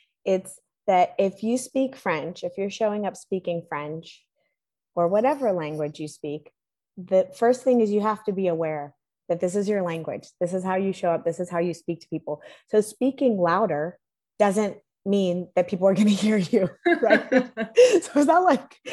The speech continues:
Speaker 1: you can speak French really loudly to a person who speaks Greek,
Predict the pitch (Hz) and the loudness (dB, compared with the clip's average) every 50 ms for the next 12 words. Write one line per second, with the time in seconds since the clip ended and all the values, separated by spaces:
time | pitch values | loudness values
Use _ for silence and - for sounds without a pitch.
0 | - - - - - 240 240 277 269 262 - 320 311 - - - 294 269 247 233 | -10 -10 -10 -6 -6 -4 -4 -4 -6 -2 0 0 0 0 0 -2 -2 0 0 -2
1 | - 226 220 233 226 220 220 220 226 240 226 202 175 165 165 - - - 180 170 | -2 -2 0 2 2 0 0 -2 -4 -4 -2 -2 -4 -4 -6 -6 -4 -2 -2 -2
2 | 175 - 214 208 226 208 202 202 196 - - 247 240 - - - 220 294 262 175 | 0 -2 -4 -2 -2 -4 -4 -6 -8 -6 -8 -8 -8 -8 -6 -4 -2 0 0 -2
3 | 156 - _ - | -2 -6 _ -20